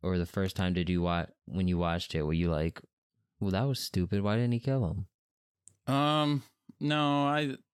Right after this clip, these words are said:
Speaker 2: I definitely had those feelings of, uh, like, I understood why.
Speaker 1: Yeah, I had to think about it for a minute, 'cause the first time I watched it, I was like, "Man, that was kinda silly."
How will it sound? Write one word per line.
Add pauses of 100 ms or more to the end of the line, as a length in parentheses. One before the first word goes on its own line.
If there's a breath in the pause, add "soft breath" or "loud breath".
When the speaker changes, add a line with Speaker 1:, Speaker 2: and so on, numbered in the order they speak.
(640)
Speaker 2:
I
definitely
had
those
feelings (120)
of,
uh, (880)
like,
I
understood (180)
why. (720)
Speaker 1:
Yeah, (320)
I
had
to
think
about
it
for
a
minute,
'cause
the
first
time
I
watched
it,
I
was
like,
"Man, (160)
that
was
kinda
silly."